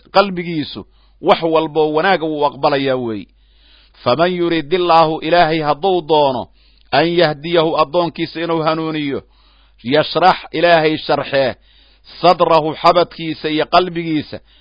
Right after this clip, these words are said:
lil islaami. Kuwa islaamka qalbigood Ilaahay ku sharxo, Rabbi ha naga dhigo. "Waman yurid," Ilaahay hadduu doono, "an yudillahu," addoonkiisa inuu baadiyeeyo, yajcal, Ilaahay yeelee,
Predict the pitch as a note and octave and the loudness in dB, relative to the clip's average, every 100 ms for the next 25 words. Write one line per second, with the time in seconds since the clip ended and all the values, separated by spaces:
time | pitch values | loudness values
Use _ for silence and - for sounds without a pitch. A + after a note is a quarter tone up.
0 | _ C3+ E3 D#3 - C#3 C#3 B2 - _ | _ 0 2 2 0 2 2 2 -8 _
1 | _ _ _ _ D#3+ E3+ D3+ D#3 F#3 E3 | _ _ _ _ 2 4 4 2 0 0
2 | E3 D3 F#3+ F3+ D#3 D#3+ D3 E3+ D3 - | -4 -2 -2 0 -4 -4 0 0 0 -2
3 | G#3+ F#3 D3 D3 D3 C3+ C#3 C#3 C#3 C3 | -4 -2 -2 -2 -2 0 -2 -2 -2 -4
4 | A#2 - _ _ _ _ _ _ _ _ | -6 -10 _ _ _ _ _ _ _ _
5 | - B2 E3+ G3+ F#3+ F#3 F#3+ E3 F3 F3+ | 0 2 2 2 0 2 2 2 2 4
6 | F3 F3+ E3 D3 F#3+ F3 D#3+ E3 D3+ A#2+ | 4 2 2 2 0 0 4 4 4 -2
7 | - _ _ _ - E3 G3 F#3+ F3+ E3+ | -8 _ _ _ 2 2 4 0 -2 0
8 | F3 G3 F#3 F3+ D#3+ D3+ A2+ _ _ _ | 0 0 0 2 2 0 -6 _ _ _
9 | - B2 B2+ G3 F3+ - F3 - F3+ F#3 | -2 0 2 2 0 -4 -8 -6 -2 0
10 | F#3 D#3+ F3+ E3+ E3+ E3+ D#3+ D#3 C#3+ G#2 | 0 2 4 4 0 0 0 0 -2 -6
11 | _ _ _ A2+ C#3+ - B2 D#3+ F#3+ - | _ _ _ -4 -2 -2 0 2 2 0
12 | D#3 F3 E3+ D#3 D#3+ D#3+ D#3 D3+ D#3 F3 | 0 4 4 2 -4 0 2 2 4 2